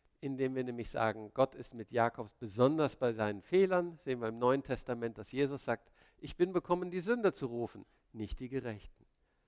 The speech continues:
Das heißt, er ist mit den Sündern, will sie begleiten, um sie auf den Weg zu bringen.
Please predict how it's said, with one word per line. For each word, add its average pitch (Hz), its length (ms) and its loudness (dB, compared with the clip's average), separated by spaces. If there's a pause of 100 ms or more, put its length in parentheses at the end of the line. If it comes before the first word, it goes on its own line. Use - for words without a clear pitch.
(160)
Das - 180 -14
heißt, 107 240 -4
er 120 100 -12
ist 107 140 -14
mit 120 140 -14
den 113 140 -10
Sündern, 107 480 -8
will 90 140 -12
sie 107 180 -14
begleiten, 85 580 -14 (240)
um 113 180 -14
sie 104 140 -8
auf 98 140 -12
den 95 200 -12
Weg 95 220 -6
zu - 120 -16
bringen. 76 340 -20